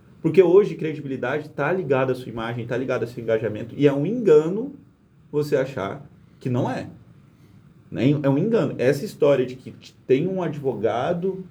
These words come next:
criminal no interior do Rio Grande do Norte, que é o cara, mas que a gente nem sabe quem, o, o rosto dele, acabou. O cara que é bom,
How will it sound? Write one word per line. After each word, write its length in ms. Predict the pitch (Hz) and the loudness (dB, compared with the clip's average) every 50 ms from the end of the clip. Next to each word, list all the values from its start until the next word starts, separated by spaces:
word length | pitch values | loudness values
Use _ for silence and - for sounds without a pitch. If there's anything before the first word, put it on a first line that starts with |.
| - - _ | -20 -20 _
criminal 540 | - 147 147 147 143 127 120 113 110 120 139 | -2 -2 0 0 0 -2 -2 -4 -4 -4 -2
no 60 | 143 | -2
interior 480 | 147 143 143 147 131 117 123 139 175 180 | -2 -2 -2 -2 0 2 2 2 2 2
do 80 | 175 180 | 0 0
Rio 80 | 170 | 0
Grande 320 | 165 139 151 151 147 139 127 | 0 2 2 2 2 0 -4
do 100 | 117 113 | -8 -10
Norte, 380 | 107 104 110 123 147 147 151 - | -8 -8 -8 -8 -8 -10 -12 -14
que 180 | - - 151 | 0 4 4
é 60 | 151 | 4
o 120 | 165 170 165 | 4 4 0
cara, 520 | - - 156 151 180 196 160 113 95 - - - - _ _ _ _ _ _ _ _ _ _ _ - | -2 -2 0 2 2 2 0 -2 -4 -8 -14 -20 -20 _ _ _ _ _ _ _ _ _ _ _ -2
mas 140 | 131 143 | -2 0
que 60 | 143 147 | 2 2
a 40 | |
gente 120 | 143 143 143 | 2 2 2
nem 160 | 147 185 190 | 2 0 0
sabe 260 | 143 151 139 131 123 | 0 -2 -2 -2 -4
quem, 160 | 127 - - 127 | -6 -8 -8 -6
o, 40 | - | -6
o 280 | 107 117 120 - 120 117 | -6 -4 -2 -2 0 2
rosto 220 | 123 123 117 120 | 2 0 0 0
dele, 280 | 120 151 180 - 185 - | 2 2 2 2 0 -4
acabou. 500 | - - - - 143 147 135 - 135 - - - - _ _ _ _ - _ _ _ _ _ _ _ - - - | -10 -8 -8 -6 -4 -2 -4 -4 -4 -6 -12 -20 -20 _ _ _ _ -20 _ _ _ _ _ _ _ -20 -6 -4
O 120 | 143 127 | -4 -2
cara 300 | - - 160 151 - - | 0 2 4 4 4 2
que 140 | - - 208 | 2 0 0
é 60 | 156 | 2
bom, 420 | - 123 127 165 220 240 202 - | 2 4 4 2 2 0 -4 -6